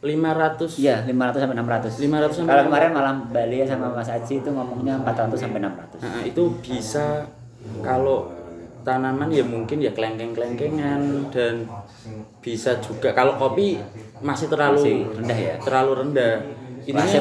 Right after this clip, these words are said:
Speaker 2: mungkin ro-, kelasnya kopi robusta, bukan
Speaker 1: Nah,
Speaker 2: arabica.
Speaker 1: enggak arabica.
Speaker 2: Jadi, kelasnya masih rendah gitu artinya.
Speaker 1: Nah, kalau
Speaker 2: Secara sisi rasa juga
Speaker 1: nanti beda.
Speaker 2: beda kan, nggak enak juga.
Speaker 1: Dan bisa ditanam tanaman kayak jahe-jahean sama kayak kencur, apalagi kencur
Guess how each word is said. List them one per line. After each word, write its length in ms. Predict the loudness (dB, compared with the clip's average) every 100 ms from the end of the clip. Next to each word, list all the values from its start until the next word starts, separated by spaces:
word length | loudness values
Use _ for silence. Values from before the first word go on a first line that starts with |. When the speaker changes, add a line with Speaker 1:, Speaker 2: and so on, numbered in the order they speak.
| 4
Speaker 2:
mungkin 160 | 2
ro-, 160 | 2 2
kelasnya 400 | 0 0 0 0
kopi 200 | -2 0
robusta, 480 | 0 0 -2 0 0
bukan 240 | 0 -2 0
Speaker 1:
Nah, 60 |
Speaker 2:
arabica. 340 | 0 0 2 2
Speaker 1:
enggak 240 | 0 -2 0 0
arabica. 440 | -2 -2 2 4 4 0 -6 -12 -6
Speaker 2:
Jadi, 140 | 0 4
kelasnya 300 | 4 4 2
masih 180 | 0 0
rendah 240 | 2 4 6
gitu 160 | 6 2
artinya. 300 | 0 0 2
Speaker 1:
Nah, 60 |
kalau 160 | 2 6
Speaker 2:
Secara 200 | 6 8 6 2 -4 -8
sisi 200 | -4 0 2
rasa 260 | 4 4
juga 360 | 4 2 4 2 2 -6 -10
Speaker 1:
nanti 220 | -2 2 4
beda. 400 | 4 6 6 6
Speaker 2:
beda 280 | 2 4 4
kan, 160 | 4 4
nggak 180 | 2 2
enak 140 | 2
juga. 320 | 0 -6 -2 -2 -4 -12 -18 -10
Speaker 1:
Dan 380 | 0 2 2 0
bisa 240 | 0 0
ditanam 600 | 2 2 0 0 0 0 0
tanaman 340 | -2 -2 0
kayak 220 | 0 0
jahe-jahean 800 | 4 2 2 2 4 4 2 0
sama 560 | -6 -6 -6 -4 -4 -2
kayak 160 | 0
kencur, 720 | 0 0 4 4 4 2 -2 -4
apalagi 340 | -2 -2 -2
kencur 540 | -4 -2 0 0 -2